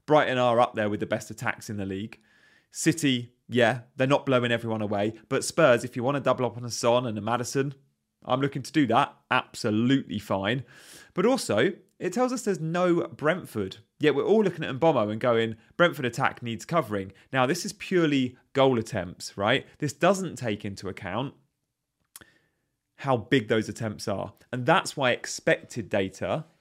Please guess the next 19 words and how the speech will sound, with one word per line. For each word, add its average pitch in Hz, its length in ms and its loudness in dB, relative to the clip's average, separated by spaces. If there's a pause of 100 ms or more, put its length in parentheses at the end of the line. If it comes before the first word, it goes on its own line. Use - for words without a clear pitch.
in 120 80 -8
terms 117 300 -2
of 110 100 -6
expected - 720 -6
goals, 110 480 0 (240)
is 127 120 -2
a 131 60 0
metric 131 600 -2
I 135 220 0
really 104 420 -2
like. 110 380 -4 (200)
So - 160 -4
let's 190 320 2
now 170 380 2
look 101 340 -2 (100)
at 113 140 0
the 120 100 0
expected 120 760 -2
goals 110 560 0